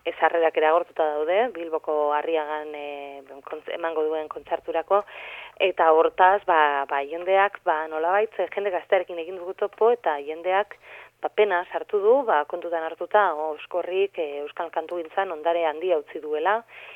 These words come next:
eta, eta zuzenekorik, eh, ba, gehiago emango ez duelako. Eh, o,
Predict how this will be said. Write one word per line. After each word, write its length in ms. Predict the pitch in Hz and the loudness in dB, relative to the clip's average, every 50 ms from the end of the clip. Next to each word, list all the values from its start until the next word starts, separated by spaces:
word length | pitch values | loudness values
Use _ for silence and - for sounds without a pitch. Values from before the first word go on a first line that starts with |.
| - - _ - | -20 -18 _ -4
eta, 800 | - 180 170 170 - - - 156 151 147 147 143 143 143 143 139 - - | 0 2 2 2 0 -2 -8 -6 -4 -4 -4 -6 -6 -8 -10 -10 -10 -10
eta 200 | 156 - 170 - - | -8 -8 -8 -10 -8
zuzenekorik, 840 | 180 160 - - 185 180 180 - - 180 170 185 392 - - - - | -12 -10 -6 -6 -6 -6 -6 -6 -4 -4 -2 -2 -4 -8 -12 -16 -14
eh, 400 | - 180 160 156 151 151 147 147 147 143 | -12 -12 -12 -12 -12 -14 -14 -14 -10 -8
ba, 120 | 151 151 143 | -8 -6 -6
gehiago 540 | 165 170 170 165 156 190 202 180 156 151 151 | -6 -6 -6 -6 -4 -4 -2 -2 -2 -4 -6
emango 380 | 156 156 165 175 185 185 - 147 | -8 -8 -8 -8 -6 -6 -6 -6
ez 100 | - - _ | -6 -8 _
duelako. 480 | - 156 143 139 139 - - 208 202 180 - - - - - - - _ - | -8 -8 -6 -6 -6 -2 0 0 0 0 -4 -14 -20 -20 -20 -20 -16 _ -4
Eh, 260 | 170 170 160 160 160 160 | -2 -2 0 0 0 0
o, 140 | 160 156 | 0 -2